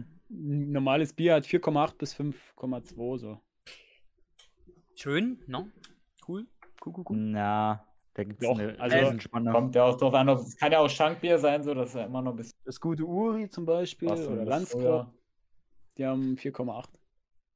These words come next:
Speaker 3: Äh, nee, vier Komma neun,
Speaker 1: Also
Speaker 3: oder? Ich glaub, vier Komma neun haben, hat Landskron.
Speaker 1: Okay. Naja, ist ja auch
Speaker 3: Weiß ich nicht.
Speaker 1: egal. Haben's ja alle richtig.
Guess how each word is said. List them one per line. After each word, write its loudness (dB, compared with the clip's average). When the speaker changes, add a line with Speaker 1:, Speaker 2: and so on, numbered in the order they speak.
Speaker 3:
Äh, 4
nee, 2
vier 0
Komma 4
neun, 4
Speaker 1:
Also -2
Speaker 3:
oder? 0
Ich -20
glaub, -2
vier -10
Komma -6
neun -6
haben, -12
hat -18
Landskron. -8
Speaker 1:
Okay. -14
Naja, -2
ist -2
ja 0
auch -4
Speaker 3:
Weiß -8
ich -14
nicht. -6
Speaker 1:
egal. -8
Haben's 0
ja -2
alle -4
richtig. -8